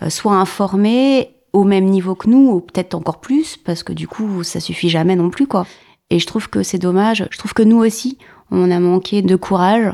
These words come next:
et on a agi un peu, euh, comme ce qu'on reproche un petit peu aux, aux politiques, quoi. On a cru que, quelque part, on était, euh, mieux placé pour décider, et je pense que non, pas du tout.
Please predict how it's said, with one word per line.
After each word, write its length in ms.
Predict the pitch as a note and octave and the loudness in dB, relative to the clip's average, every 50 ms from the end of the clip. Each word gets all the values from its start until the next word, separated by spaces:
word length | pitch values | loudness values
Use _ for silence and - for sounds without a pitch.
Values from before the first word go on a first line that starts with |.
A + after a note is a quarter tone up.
| - _ _ _ _ _ _ _ - | -6 _ _ _ _ _ _ _ -2
et 120 | E3 E3+ | 0 2
on 160 | E3+ F3 E3+ E3+ | 4 4 2 2
a 180 | E3 E3+ F3 | 0 -2 -2
agi 300 | F3+ F3 F3+ F#3+ G#3+ A3 | -2 -2 -2 -2 0 0
un 140 | G3+ F3+ E3+ | 0 0 -2
peu, 340 | E3+ - G3 G#3 G#3+ G#3+ G#3 | -4 -4 -4 -2 0 0 0
euh, 640 | F#3+ F3+ F3 F3 F3 E3+ E3+ E3+ E3 E3 E3 E3 E3 - - - _ _ _ _ - | 0 0 0 0 0 0 -2 -2 -2 -2 -4 -6 -8 -10 -16 -20 _ _ _ _ -4
comme 160 | - G3 A3 | -2 0 0
ce 100 | G#3 - | -2 -2
qu'on 140 | - - G#3 | -4 -4 -4
reproche 540 | F#3+ G3 G3+ G3 - - G3+ G#3 A3 - G3+ | -2 -2 -2 -4 -4 -4 -4 -2 -2 -2 -2
un 120 | F3+ F3 | -2 -4
petit 200 | E3+ - - F3+ | -4 -6 -10 -12
peu 200 | - - G3 G3 G3+ | -12 -10 -6 -4 -2
aux, 320 | G3 F#3 E3+ E3 D#3+ D#3 | 0 0 0 0 0 0
aux 180 | - - E3+ E3+ | 0 0 0 0
politiques, 560 | E3+ - F#3 F3 F3+ F3 - F#3 F#3 - _ - | 0 -2 -2 -2 -2 -4 -6 -8 -10 -10 _ -14
quoi. 300 | - - D#3 D#3 D#3 D3+ | -8 -6 -4 -4 -4 -4
On 280 | D3 C#3+ C#3+ D3 D#3 D#3+ | -4 -2 -2 0 0 0
a 100 | D#3 - | -2 -4
cru 280 | - - - G3 F#3+ | -6 -6 -4 -4 -4
que, 540 | F#3+ - F#3 F3 D#3+ D#3 D#3 D3+ D3+ E3 D#3+ - | -4 -6 -6 -4 -4 -2 -2 -2 -2 -4 -4 -6
quelque 260 | F3 E3 D#3+ - F3 | -6 -8 -6 -6 -8
part, 380 | E3+ - F3 F3+ F#3 F#3+ F#3 F3 | -8 -4 -4 -2 -2 -2 -2 -2
on 180 | E3 D#3+ D#3 | 0 0 0
était, 400 | D3+ D3 D3+ - - E3+ E3+ E3+ E3 | 0 -2 -4 -6 -6 -4 -4 -2 -2
euh, 300 | D#3+ D#3 D#3 D#3 D3+ D3 D#3+ | -2 -2 -2 -2 0 2 2
mieux 160 | F3 G3 F#3 | 2 2 0
placé 360 | - F#3 F3+ F3+ - - G3 | -2 -4 -6 -6 -4 -6 -6
pour 220 | F#3 - E3+ E3+ D#3 | -6 -6 -8 -6 -6
décider, 680 | D#3+ E3 - - - E3 E3+ F3 F#3 F#3+ F#3+ F3 D#3+ D#3 | -6 -8 -8 -8 -8 -6 -4 -2 -2 -2 -2 -2 -4 -4
et 40 | |
je 120 | D#3 - - | -6 -8 -8
pense 240 | - D#3 D#3 - - | -8 -10 -10 -8 -6
que 100 | - D3 | -4 -2
non, 340 | D3+ D#3+ D#3 D3 C3+ B2 | 0 0 0 -2 -4 -6
pas 160 | - - D3+ D3 | -6 -4 -4 -4
du 140 | C#3 C3+ | -4 -6
tout. 220 | C3+ - - F3 | -8 -6 -6 -8